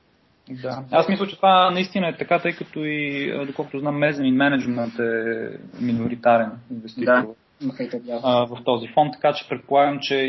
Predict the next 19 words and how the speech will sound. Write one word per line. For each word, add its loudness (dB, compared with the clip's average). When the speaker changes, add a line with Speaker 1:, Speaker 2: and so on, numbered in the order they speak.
Speaker 1:
и -12
те 2
имат -2
някакъв -2
хоризонт -4
на 0
инвестицията -8
и -10
предполагам, 0
че -4
може 2
би -2
дори -4
те 4
са -4
започнали -8
да -6
бутат -8
за, -6